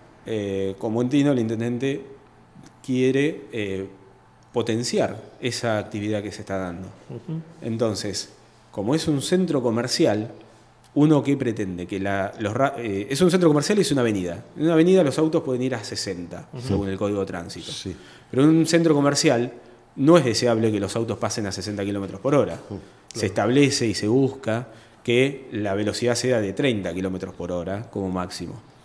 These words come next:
Speaker 1: Entonces, uno tiene a disposición herramientas y estrategias urbanas para lograr ese cometido. ¿Qué es lo que hicimos? Eh, el ancho de la calzada está bien,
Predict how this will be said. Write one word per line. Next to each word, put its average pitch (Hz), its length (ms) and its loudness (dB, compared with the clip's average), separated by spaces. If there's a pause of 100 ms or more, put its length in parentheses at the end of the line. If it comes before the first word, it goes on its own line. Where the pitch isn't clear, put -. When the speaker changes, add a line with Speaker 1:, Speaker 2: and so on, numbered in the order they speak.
(580)
Speaker 1:
Entonces, 139 540 0 (760)
uno 160 200 10
tiene 151 160 8
a 147 40 8
disposición 127 480 2
herramientas 135 500 2
y 113 60 -2
estrategias 113 480 -2
urbanas 123 480 0 (420)
para 113 420 0
lograr 107 380 2
ese 95 160 -6
cometido. 92 400 -8 (1120)
¿Qué 139 200 4
es 135 40 4
lo 120 160 2
que 104 80 0
hicimos? 95 580 -6 (800)
Eh, 95 440 -6
el 117 160 2
ancho 147 580 4
de 107 100 -6
la 98 100 -6
calzada 117 320 -4
está 107 180 -6
bien, 143 340 4